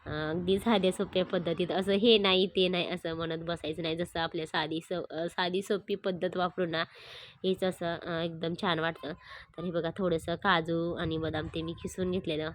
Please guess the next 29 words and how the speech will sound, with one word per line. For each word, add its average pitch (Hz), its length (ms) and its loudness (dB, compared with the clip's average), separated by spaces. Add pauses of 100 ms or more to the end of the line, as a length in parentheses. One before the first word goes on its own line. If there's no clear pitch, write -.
(100)
तर 165 60 -12
त्याच्यामध्ये 151 500 -4
थोडंसं 156 640 -6
बिस्किटावरती 160 680 -4
ना 147 120 -6
लावून 151 240 -4
घ्यायचं. 156 400 -4 (580)
आणि 180 260 4
सगळे 190 580 4
बिस्किट 202 440 -2
ना 180 160 0
अशाच 190 400 -2
पद्धतीचे 175 600 -2
ना 160 180 -2
एकदम 165 400 -4
छोटे 170 440 -4
छोटे, 165 360 -4 (580)
अ, 156 40 -4 (540)
मस्त 180 320 -2
आपल्या 175 280 2
जसे 175 280 -2
जमेल 170 260 0
ना 165 160 0
तसेच 175 420 -4
बनवून 165 380 -2
घ्यायचे. 180 360 -2 (1300)
आणि 202 180 6
त्याच्यावरती 214 480 6
बघा 175 240 2